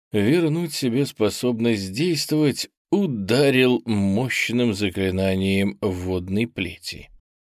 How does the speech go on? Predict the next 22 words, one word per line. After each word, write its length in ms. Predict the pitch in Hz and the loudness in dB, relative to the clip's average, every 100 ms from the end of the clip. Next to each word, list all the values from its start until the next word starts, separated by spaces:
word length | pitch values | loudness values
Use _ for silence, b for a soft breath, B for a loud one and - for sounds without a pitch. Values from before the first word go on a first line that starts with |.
| _ _ | _ _
Брызги 600 | - 92 95 135 123 104 | -8 -2 0 2 0 2
воды, 600 | 110 113 107 143 151 101 | 4 4 4 2 2 4
разбившегося 1080 | 92 98 85 92 117 110 107 104 101 - 101 | 4 2 0 -2 -2 -2 0 2 2 2 0
об 320 | - 101 85 | 2 0 2
ауру 420 | 98 104 98 98 - | 2 4 2 0 0
Ола 420 | 98 101 95 92 | -2 0 2 4
Рея 340 | 92 98 95 | 4 4 2
заклинания, 960 | 90 90 82 92 92 120 131 131 127 107 | 2 -2 -2 0 2 2 2 4 4 4
тут 340 | - 131 139 | 0 0 0
же 160 | 104 120 | 2 0
исчезли 800 | - 117 - - 107 110 101 110 | 2 0 0 0 2 2 2 0
вместе 520 | 95 101 101 - 110 | 0 0 -2 -2 -2
с 120 | 95 | -2
энергией 640 | 110 117 123 113 98 117 113 | -2 0 2 2 2 0 0
из 280 | - 110 92 | 0 0 2
его 260 | 101 113 | 2 2
второго 480 | 107 110 110 117 110 | 0 2 4 4 0
кристалла 760 | 95 110 101 - 120 139 147 147 | 0 0 0 0 2 4 4 2
и 240 | - 135 | 2 0
тремя 460 | 123 139 127 98 104 | 0 0 2 2 2
гитами 600 | 95 87 82 90 92 95 | 0 -4 -2 -2 0 0
резерва. 760 | 95 95 113 95 78 57 57 | 0 0 0 0 -2 -4 -10